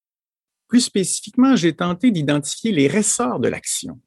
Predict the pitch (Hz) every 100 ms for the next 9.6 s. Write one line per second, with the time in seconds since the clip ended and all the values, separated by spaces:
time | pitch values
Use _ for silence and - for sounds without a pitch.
0 | _ 151 120 120 196 196 214 202 - -
1 | - 120 107 123 - 123 110 113 110 101
2 | - 85 82 - 202 214 _ _ _ _
3 | _ - 165 226 214 - 247 220 - 247
4 | 247 - 131 - 156 - - 127 123 127
5 | 156 151 170 - - 135 - - - 117
6 | - 127 143 117 127 - 165 - 120 117
7 | 117 - 127 113 - 90 - _ _ _
8 | _ _ _ _ - 131 196 214 233 -
9 | 131 - 107 - 214